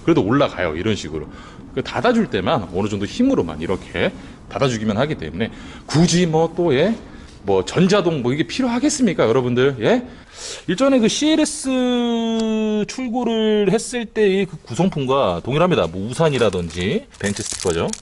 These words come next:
음, 그리고 여기 재떨이. 이건 또 키거리겠죠. 키거리. 네, 키거리. 머그컵. 벤츠 머그컵. 가방이랑, 그리고 여기에는 텀블러. 네.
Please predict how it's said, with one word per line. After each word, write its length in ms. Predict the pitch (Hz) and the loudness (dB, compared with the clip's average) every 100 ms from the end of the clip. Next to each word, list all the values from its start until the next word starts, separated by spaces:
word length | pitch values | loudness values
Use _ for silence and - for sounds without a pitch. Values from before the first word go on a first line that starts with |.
| - 85 | -14 -12
음, 60 | 80 80 - | -12 -12 -16
그리고 540 | 90 85 90 127 156 90 | -10 -6 -2 -2 -4 -6
여기 320 | 85 110 165 - - - - - - - | -6 -6 -6 -12 -20 -20 -20 -20 -20 -20
재떨이. 460 | - - 90 80 - - _ - - - - - - - - - - - - - - - - - - - - - - - - - | -8 -2 -2 -2 -6 -12 _ -20 -20 -20 -20 -20 -20 -20 -20 -10 -8 -8 -12 -20 -20 -16 -10 -12 -12 -20 -14 -10 -10 -12 -16 -6
이건 120 | 110 110 | -4 -2
또 60 | |
키거리겠죠. 580 | - 190 202 113 - 85 - - - | -2 2 2 2 -4 -8 -8 -14 -6
키거리. 220 | 110 78 | -4 -4
네, 60 | 73 - 78 - - - | -4 -6 -6 -6 -6 -6
키거리. 500 | 110 85 76 139 220 - | -6 -6 -6 -8 -4 0
머그컵. 380 | 110 104 - - - - - - - - - - - - - - | 0 0 -4 -6 -6 -10 -10 -16 -18 -20 -20 -20 -20 -16 -8 -4
벤츠 220 | 110 92 | -2 0
머그컵. 360 | 82 82 - - - - - - - - - - - - | 0 0 -4 -6 -12 -20 -18 -18 -18 -20 -16 -14 -14 -10
가방이랑, 680 | - 101 147 135 131 160 180 190 - - | -4 0 2 2 4 4 2 0 -2 -4
그리고 200 | 101 92 | -2 -2
여기에는 580 | 87 95 95 143 180 202 196 - - - | 0 0 2 2 2 -2 -4 -14 -20 -12
텀블러. 420 | - 117 80 87 170 - - - | -8 -6 -6 -8 -10 -18 -20 -16
네. 80 | 78 | -12